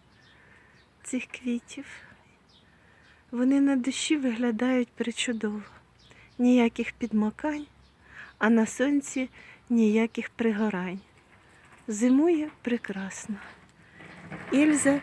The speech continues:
причудовий сорт. Ну, от з цього боку Пампонелла.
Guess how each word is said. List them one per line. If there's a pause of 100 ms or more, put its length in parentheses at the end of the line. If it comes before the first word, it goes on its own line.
(120)
причудовий
сорт. (1900)
Ну,
от
з
цього (100)
боку (2500)
Пампонелла.